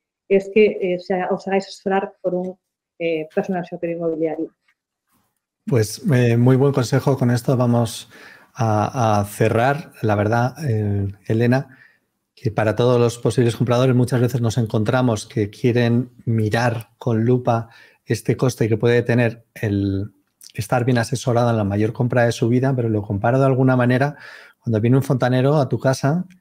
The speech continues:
Speaker 2: y, pues, a mí me cobró ochenta y cinco euros la hora para hacer una reparación que un valor tenía trescientos o cuatrocientos euros. Entonces, estar mirando en una compra que puedes hacer de trescientos, cuatrocientos, quinientos mil o un millón de euros,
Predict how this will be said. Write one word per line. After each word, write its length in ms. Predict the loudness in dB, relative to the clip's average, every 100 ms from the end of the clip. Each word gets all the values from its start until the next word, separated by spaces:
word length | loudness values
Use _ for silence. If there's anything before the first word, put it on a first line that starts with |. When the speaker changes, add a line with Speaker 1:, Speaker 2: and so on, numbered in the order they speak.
| _ -4
Speaker 2:
y, 240 | -2 -2
pues, 220 | -2 -4
a 60 | -2
mí 100 | 0
me 140 | 0
cobró 320 | 0 2 2
ochenta 340 | 2 0 -4 -4
y 60 |
cinco 300 | -2 -2 2
euros 280 | 2 2 2
la 160 | 2 2
hora 300 | 2 0 -4 -14 -20 _
para 180 | -2 -2
hacer 160 | 0
una 180 | 2 2
reparación 840 | 2 0 0 -2 0 0 0 -2 -8 _
que 140 | -4 0
un 80 | 2
valor 280 | 2 2
tenía 300 | 0 -2 -2
trescientos 480 | -2 -4 -2 -2 -2
o 100 | -2
cuatrocientos 600 | -2 -4 -4 -4 -6 -4
euros. 400 | -2 0 -2 -6 -8
Entonces, 300 | -4 -4 -4
estar 340 | -4 -2 0
mirando 600 | 0 0 0 2 2 0 -4 -18 -20 -20 _
en 400 | 0 2 2 2
una 220 | 2 2
compra 300 | 0 0 0
que 100 | -2
puedes 240 | -2 -2 -4
hacer 260 | -4 -2
de 80 | -2
trescientos, 580 | -4 -6 -2 -2 -2 -4
cuatrocientos, 720 | -4 -6 -4 -4 -2 -4 -8
quinientos 480 | -6 -6 -4 -6 -2
mil 240 | 0 0
o 260 | 0 -2 -6 _ _
un 160 | -2 2
millón 320 | 2 2 2
de 100 | 4
euros, 460 | 2 2 -2 -8